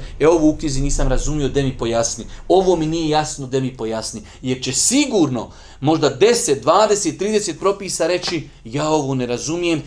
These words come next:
treba neko da mi pojasni.” I što je opet opasno, i rekli smo malo prije, e, kada smo govorili, kada smo govorili o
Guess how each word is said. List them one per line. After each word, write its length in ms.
treba 300
neko 300
da 140
mi 240
pojasni.” 480
I 260
što 280
je 140
opet 320
opasno, 400
i 20
rekli 220
smo 140
malo 240
prije, 440
e, 140
kada 240
smo 220
govorili, 600
kada 220
smo 200
govorili 680
o 640